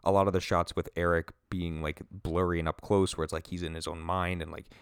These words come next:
he's depressed about, like, what we will later find out with him cheating on his wife and then the whole thing with Momo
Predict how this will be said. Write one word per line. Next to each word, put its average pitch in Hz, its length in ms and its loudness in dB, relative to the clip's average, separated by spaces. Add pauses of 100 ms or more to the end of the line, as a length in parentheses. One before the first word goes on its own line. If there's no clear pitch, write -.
(140)
he's 85 200 -6
depressed - 380 -2
about, 78 240 0
like, 78 220 -6 (640)
what 95 260 2
we 101 100 0
will 87 200 -2
later 87 260 0
find 82 320 -2
out 82 280 2 (140)
with - 180 -2
him 82 540 -8 (180)
cheating 85 320 -2
on 76 80 -4
his 76 180 -6
wife 104 380 2
and 85 200 -6
then 80 180 -6
the 87 80 -2
whole 87 160 -2
thing 80 220 -4
with 80 140 -4
Momo 98 500 2